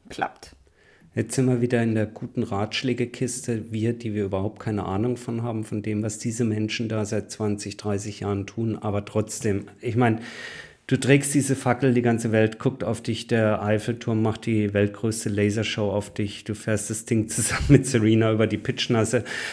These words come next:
Speaker 2: äh, Seine, spielst dann noch ein wie auch immer geartetes, gutes Doppelturnier und kannst dann in Frieden aus dieser Stadt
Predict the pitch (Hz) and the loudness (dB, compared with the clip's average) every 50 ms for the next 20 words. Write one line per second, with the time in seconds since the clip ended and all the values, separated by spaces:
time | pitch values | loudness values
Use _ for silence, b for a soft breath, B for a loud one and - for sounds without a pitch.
0 | B B - 131 117 117 113 117 120 117 - - 120 113 113 123 123 123 123 B | B B 4 8 8 8 8 6 2 0 2 4 6 6 6 6 4 2 0 B
1 | B B B B B B B - - - - 143 135 139 - - 127 127 143 143 | B B B B B B B -8 -4 2 4 4 4 4 4 4 6 8 6 6
2 | 139 135 117 127 120 127 139 127 120 123 135 127 131 127 - - 80 95 117 120 | 6 4 4 4 6 8 8 8 8 8 6 6 6 6 6 4 2 2 4 2
3 | 117 - 117 - 113 - - - 127 123 123 - 113 - - 120 107 110 - 120 | 2 0 -2 -6 -6 -6 -6 -4 -6 -4 -4 -4 -6 -2 0 0 0 2 2 2
4 | 117 - - 123 117 113 113 113 113 113 113 110 - 117 110 104 - - 113 104 | 2 0 -2 0 2 2 2 2 2 2 0 -2 -2 -2 -4 -4 -2 -2 -4 -2
5 | - - - - 110 107 104 - 107 98 - - - 113 110 113 117 113 110 - | -2 -4 -2 0 0 0 2 0 -2 -2 -4 -4 -4 -2 0 0 0 0 0 0
6 | 107 104 101 - - - 113 110 - 107 101 98 98 - - - - - 107 104 | 0 -2 -2 -2 -4 -4 -4 -2 0 0 0 0 -2 -4 -4 -4 -2 0 0 -2
7 | - - - - | -2 -4 -10 -10